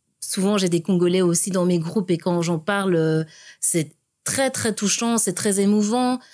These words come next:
Parler aussi de, de l'exil, c'est, en fait, euh, ça me, ça me nourrit aussi à un, un niveau personnel.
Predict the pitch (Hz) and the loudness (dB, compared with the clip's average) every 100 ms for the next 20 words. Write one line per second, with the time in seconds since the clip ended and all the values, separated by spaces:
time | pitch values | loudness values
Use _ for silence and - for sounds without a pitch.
0 | - - _ 190 170 165 165 190 165 170 | -20 -20 _ -2 0 2 0 0 2 2
1 | 160 175 175 175 185 247 254 233 - 165 | 2 2 2 0 0 0 2 0 0 -2
2 | 107 - - 165 240 240 - 175 160 156 | -6 -8 -4 -2 -2 -2 0 2 2 0
3 | - _ _ - 196 185 185 185 180 175 | -4 _ _ -4 0 2 2 2 2 2
4 | - 190 190 196 190 233 208 185 - 226 | 2 2 4 4 2 2 2 2 0 0
5 | 185 170 170 - 170 175 175 185 190 185 | 0 0 -2 -2 0 0 0 2 2 2
6 | 190 180 - 180 202 202 165 156 | 0 -2 0 2 2 2 0 -2